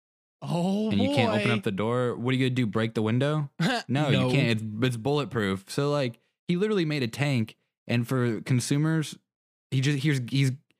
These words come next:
Speaker 2: he gave 'em <laughs> flamethrowers.
Speaker 1: Dude, a forty grand
Speaker 2: Now
Speaker 1: tank.
Speaker 2: he's giving them tanks,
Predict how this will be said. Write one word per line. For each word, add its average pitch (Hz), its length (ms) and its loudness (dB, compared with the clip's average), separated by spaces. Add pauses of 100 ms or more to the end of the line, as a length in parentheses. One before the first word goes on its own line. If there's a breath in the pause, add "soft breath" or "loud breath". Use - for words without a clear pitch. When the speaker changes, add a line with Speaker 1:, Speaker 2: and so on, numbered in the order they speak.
(260)
Speaker 2:
he 110 60 -8
gave 135 280 0
'em 190 280 2
<laughs> - 40 0
flamethrowers. 123 1000 0
Speaker 1:
Dude, 165 200 0
a 151 80 -4
forty 160 320 -2
grand 170 260 2
Speaker 2:
Now 143 40 0
Speaker 1:
tank. 202 200 4
Speaker 2:
he's 233 60 0
giving 214 240 0
them 214 160 2
tanks, 107 640 -2